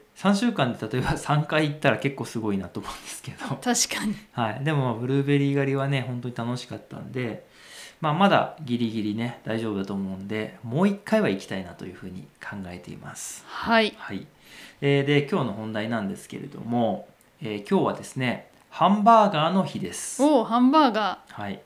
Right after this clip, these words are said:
Speaker 2: うん。
Speaker 1: 七月二十日、ハンバーガーの日です。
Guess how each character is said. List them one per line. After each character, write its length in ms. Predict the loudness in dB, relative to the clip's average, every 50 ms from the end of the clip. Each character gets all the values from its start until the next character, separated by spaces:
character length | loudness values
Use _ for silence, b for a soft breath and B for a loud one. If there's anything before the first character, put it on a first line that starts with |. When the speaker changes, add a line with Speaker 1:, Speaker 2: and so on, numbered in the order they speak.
| -4
Speaker 2:
う 220 | 2 4 6 6 6
ん。 40 | 4
Speaker 1:
七 100 | 4 2
月 400 | 0 0 -2 -4 -8 -12 -12 -10
二 180 | -10 -10 -10 -10 -10
十 80 | -6 -2
日、 280 | 0 0 0 0 -4 -14 _ _ _
ハ 140 | -10 -6 -2
ン 80 | 4
バ 160 | 6 6 6
ー 20 | 4
ガ 80 | 2 -4
ー 20 | -8
の 80 | -10
日 80 | -14 -16
で 100 | -16 -14
す。 240 | -14 -16 -16 -18